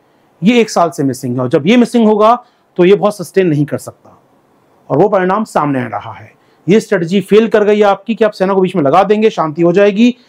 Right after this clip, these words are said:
ये शांति temporary होगी, permanent नहीं हो सकती। Permanent कब होगी? जब ये D और तीसरा वाला D, याद है ना बेटा आपको क्या होते हैं दो डी हमारे, और Development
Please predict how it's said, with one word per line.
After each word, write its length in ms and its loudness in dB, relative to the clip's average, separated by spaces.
ये 120 2
शांति 380 -4
temporary 600 0
होगी, 280 2
permanent 500 -2
नहीं 160 2
हो 80 2
सकती। 280 -6
Permanent 320 -2
कब 140 2
होगी? 340 0
जब 200 0
ये 200 2
D 180 0
और 180 2
तीसरा 260 0
वाला 160 2
D, 220 0
याद 120 2
है 60 0
ना 60 -2
बेटा 160 0
आपको 180 -4
क्या 160 0
होते 160 -2
हैं 60 -2
दो 120 2
डी 120 -4
हमारे, 260 0
और 260 0
Development 640 -2